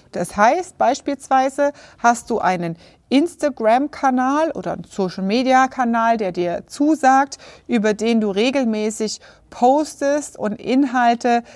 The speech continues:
ähm, bekannt gibst, mit, die mit deinem Produkt im Zusammenhang stehen. Das können Filme sein, wo eine Tür <laughs> aufgeht oder Lärm ausgeschaltet wird durch, äh, mehrfach verglaste Fenster und solche Themen, die witzig gestaltet sind.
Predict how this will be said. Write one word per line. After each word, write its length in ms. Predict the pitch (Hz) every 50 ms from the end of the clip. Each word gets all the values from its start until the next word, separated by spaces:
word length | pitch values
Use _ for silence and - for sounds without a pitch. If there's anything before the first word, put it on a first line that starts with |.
| - - _ _
ähm, 400 | - 214 214 208 208 214 214 - - - - _ _
bekannt 480 | 208 202 185 - 220 220 220 226 226 -
gibst, 440 | 208 202 208 - - - - - - - _ _ -
mit, 220 | 233 233 220 -
die 160 | 220 - - 233 - - -
mit 160 | 233 214 220
deinem 160 | 202 202 202
Produkt 360 | - - 208 - 214 - -
im 120 | - 196 -
Zusammenhang 560 | - 190 170 147 147 160 165 - - - 165
stehen. 340 | - - - - - - - - - - - - -
Das 240 | - 262 233 -
können 460 | - 285 247 240 240 233 214 214 214 208 - - - _ _ _ _ 208
Filme 500 | - - - 294 330 381 359 349 311 254
sein, 400 | 262 254 240 240 247 240 226 208
wo 80 | -
eine 160 | 110 151 190
Tür 400 | - - 311 370 403 339 302 285
<laughs> 20 | 254
aufgeht 640 | 269 254 - _ - 269 262 254 254 254 254 247 220
oder 220 | 202 202 185 175
Lärm 520 | 185 196 208 220 247 277 285 294 294 262
ausgeschaltet 880 | - - 214 240 254 269 - - 254 240 - 254 208 208 226 226 214 214
wird 200 | 208 208 - 196
durch, 160 | 196 - -
äh, 240 | - - 196 196 196 - _ -
mehrfach 420 | 185 190 202 202 202 - - 190 -
verglaste 540 | - 196 190 - 180 160 165 - - -
Fenster 560 | 190 - 285 294 330 320 - - - 277 233 220
und 140 | 226 226
solche 340 | - 220 214 214 208 226 214
Themen, 500 | - _ - 214 208 214 208 208 202 202
die 180 | 185 196 180 185
witzig 360 | 247 247 - - 254 233 -
gestaltet 640 | - 226 214 - 226 202 202 208 202 208 202 -
sind. 260 | - 208 202 202 202